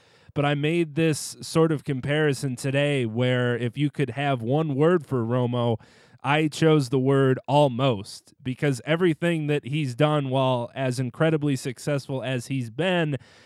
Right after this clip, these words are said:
he's never been able to get over that hump to get to the ultimate goal of a Super Bowl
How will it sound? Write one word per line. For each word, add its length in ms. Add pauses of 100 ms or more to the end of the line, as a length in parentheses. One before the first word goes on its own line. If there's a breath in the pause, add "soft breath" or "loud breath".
(200 soft breath)
he's 240
never 300
been 220
able 300
to 200
get 260
over 440
that 440 (140)
hump 460
to 160
get 160
to 100
the 140
ultimate 500
goal 480
of 300
a 80
Super 400
Bowl 420